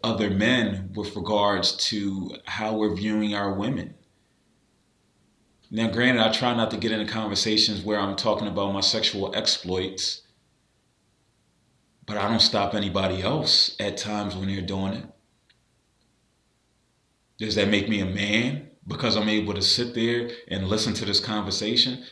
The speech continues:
knowing inside that I'm, I'm kinda turned off.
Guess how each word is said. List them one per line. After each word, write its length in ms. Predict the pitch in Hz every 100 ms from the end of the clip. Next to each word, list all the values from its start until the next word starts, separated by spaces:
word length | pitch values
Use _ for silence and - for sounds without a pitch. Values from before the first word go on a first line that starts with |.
| -
knowing 340 | 95 110 110
inside 560 | 107 104 - 101 104 101
that 160 | 101 101
I'm, 300 | 101 92 - - - -
I'm 100 | 92
kinda 360 | 120 113 101
turned 440 | 90 - 110 110 98
off. 560 | 98 113 131 - -